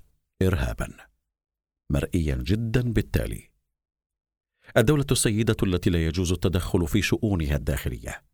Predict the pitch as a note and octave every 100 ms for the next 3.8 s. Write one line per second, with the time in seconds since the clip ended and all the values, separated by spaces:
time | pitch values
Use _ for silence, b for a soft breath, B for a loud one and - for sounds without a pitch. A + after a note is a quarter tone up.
0 | _ _ _ - A#2+ A#2+ D3 D3 B2 G2+
1 | F#2+ - G2 F#2+ F#2 E2+ - - - _
2 | _ _ _ - A#2 E3 F#3 D#3 - A2+
3 | G2 G2+ G#2 A2 G2+ F2 F#2+ F#2+